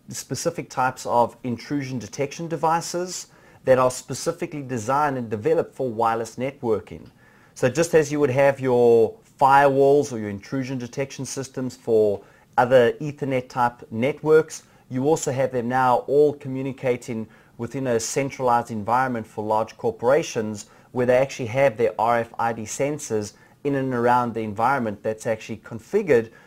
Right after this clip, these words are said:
to alert the engineers or the security response department of any potential types of threats or attacks that the company network may be under. Now you can go out and, uh, look at the Planet three website.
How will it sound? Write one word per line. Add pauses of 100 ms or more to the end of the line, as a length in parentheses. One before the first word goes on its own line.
(140)
to
alert
the
engineers
or
the
security
response
department (280)
of
any
potential
types
of
threats
or
attacks (220)
that
the
company
network
may
be
under. (1800)
Now
you
can
go
out
and,
uh,
look
at
the
Planet
three
website.